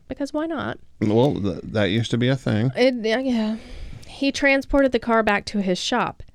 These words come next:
Speaker 1: However, the car slipped off at the trailer and broke the leg of the mechanic. Barris sold the engine and drivetrain to two men. The two used the parts to build cars of their own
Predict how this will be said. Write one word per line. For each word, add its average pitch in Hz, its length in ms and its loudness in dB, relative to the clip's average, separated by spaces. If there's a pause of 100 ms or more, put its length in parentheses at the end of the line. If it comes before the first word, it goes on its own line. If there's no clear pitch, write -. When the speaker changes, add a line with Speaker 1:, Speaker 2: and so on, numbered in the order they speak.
(160)
Speaker 1:
However, 240 760 4 (100)
the 208 80 0
car 233 280 2
slipped 294 460 -2
off 269 460 2
at 208 200 -2
the 202 80 -2
trailer 175 760 2
and 196 180 0
broke 208 320 2
the 196 100 0
leg 175 260 0
of 165 100 -6
the 170 80 -8
mechanic. - 640 -8 (100)
Barris 226 420 4
sold 226 360 4
the 202 160 2
engine 240 440 2
and 202 220 0
drivetrain 196 1000 -2 (420)
to 208 140 2
two 214 280 4
men. 175 400 0 (680)
The 208 100 2
two 277 240 4
used 269 420 4
the 226 80 2
parts 254 460 2
to 226 100 0
build 220 240 2
cars 214 340 2
of 196 80 -2
their 196 220 2
own 196 320 0